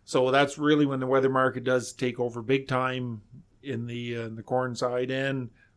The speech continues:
pollination in the real southern states is probably already starting,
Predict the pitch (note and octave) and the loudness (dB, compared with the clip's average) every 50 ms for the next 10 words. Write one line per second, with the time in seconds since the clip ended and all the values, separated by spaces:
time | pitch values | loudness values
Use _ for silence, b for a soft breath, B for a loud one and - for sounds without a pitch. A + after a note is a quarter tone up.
0 | b - - C3+ C3+ C3 C3 C3 C3 C#3 C3+ C3 - C3+ C3 B2+ B2+ B2+ B2+ B2+ | b 0 4 4 4 4 2 0 0 0 0 -2 -4 -6 -6 -6 -4 -4 -2 2
1 | C#3+ D3 C#3 C3+ - - D#3 D#3 E3+ D3+ D#3+ D3+ C#3 B2+ - - C#3+ C#3+ D3 C#3+ | 2 2 2 2 4 6 8 8 8 6 4 0 -2 -2 -2 -2 -2 -2 -2 -4
2 | - A2+ - C3 C3 C#3 C3+ C3+ B2+ B2 B2 B2 B2 B2 A#2 A#2 A2 - - C#3 | -8 -12 -4 -2 -2 -2 -2 -2 0 0 0 0 -2 -4 -10 -10 -10 -4 -2 0
3 | C#3 D3+ C#3+ B2 F#2+ G2 A2 | 2 2 2 0 -4 -14 -18